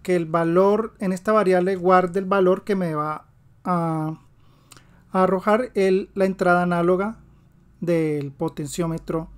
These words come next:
que está en el rojo. Te lo digo igual. Analog read. Y le digo A cero.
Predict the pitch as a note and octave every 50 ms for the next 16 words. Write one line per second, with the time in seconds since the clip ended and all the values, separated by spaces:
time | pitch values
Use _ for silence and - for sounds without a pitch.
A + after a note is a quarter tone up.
0 | - - - - - - - - D#3 D#3+ D#3+ D#3+ F3+ G#3 F3+ - - - - -
1 | - - - - - - - - - - - - - - _ _ - _ _ -
2 | - - E3+ E3+ F3 F3 F3+ F#3 G3 G3 F#3+ G#3 F#3 F3 F3 A3 C4+ - - -
3 | - - - - _ _ - _ _ _ _ _ _ _ _ _ _ _ - _
4 | _ _ - _ _ _ _ _ _ _ _ _ _ _ _ _ _ _ _ _
5 | _ _ _ _ _ _ _ _ _ _ _ _ _ - _ _ _ - - _
6 | - _ _ _ _ _ _ _ _ _ _ _ _ _ _ _ _ _ - F#3
7 | E3 E3 D#3+ D#3 D#3+ D#3 D#3+ D#3+ E3+ F#3 F3+ - _ _ _ _ _ _ _ _
8 | _ _ - - - G#3+ F#3+ E3+ F3 F#3 - - - _ _ _ _ _ _ _
9 | _ _ _ _ _ _ _ - - - _ - - _ _ _ _ _ _ _
10 | _ _ _ _ _ _ _ _ _ - - _ _ _ - - - _ _ _
11 | _ - - _ _ _ _ _ _ _ _ _ _ A3 G#3 G3 F3 D#3+ D3+ D3+
12 | D#3 E3 - - _ _ _ _ _ _ _ _ _ _ _ - _ _ _ _
13 | _ - - - - _ _ _ _ _ _ _ _ _ - - _ - - -
14 | - - - - - - G3 E3 F3 F3 - F#3+ F3 D#3 C#3